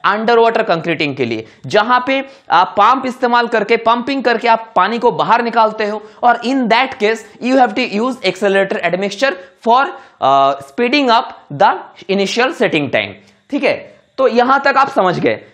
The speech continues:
लेकिन, लेकिन कर्म क्षमता कितना है, कोई भी कंक्रीट का वर्केबिलिटी कितना है। आप मान लीजिए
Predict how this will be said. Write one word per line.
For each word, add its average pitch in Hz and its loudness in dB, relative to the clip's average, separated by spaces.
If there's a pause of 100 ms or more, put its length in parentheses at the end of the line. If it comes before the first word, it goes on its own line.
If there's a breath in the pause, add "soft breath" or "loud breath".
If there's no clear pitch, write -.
(100)
लेकिन, 214 0 (380)
लेकिन 139 0 (1400)
कर्म 254 0
क्षमता 285 0
कितना 277 0
है, 160 -2 (280)
कोई 240 2
भी 277 2
कंक्रीट 226 0
का 156 2 (240)
वर्केबिलिटी 254 0
कितना 262 -2
है। 131 -2
आप 196 2
मान 175 0
लीजिए 180 0